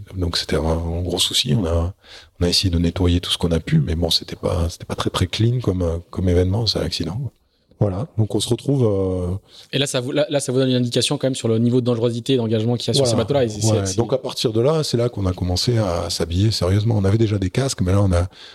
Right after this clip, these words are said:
Speaker 1: on a fait tout le, on a, on avait du temps vu qu'on n'avait plus de bateau.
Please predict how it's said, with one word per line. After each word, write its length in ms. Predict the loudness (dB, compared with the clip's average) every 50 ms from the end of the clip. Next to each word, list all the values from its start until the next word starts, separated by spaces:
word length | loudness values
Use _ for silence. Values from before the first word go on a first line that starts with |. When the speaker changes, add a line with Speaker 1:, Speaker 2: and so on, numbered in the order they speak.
| -12 _ -2
Speaker 1:
on 60 | 0
a 80 | 0
fait 140 | 2 0 0
tout 240 | 0 0 -2 0 2
le, 380 | 4 4 4 4 2 0 0 -4 -8 -16 -20 -20 -20 -20 _ -6
on 60 | -2 -2
a, 120 | -2 0 0
on 80 | 2
avait 160 | 2 2 2 0
du 120 | -2 -2
temps 200 | -2 -2 -2 -2
vu 100 | -6 -6
qu'on 120 | -4 -2
n'avait 160 | -2 -2 -4 -6
plus 160 | -4 -2 0
de 80 | 0
bateau. 360 | 0 0 0 0 0 0 0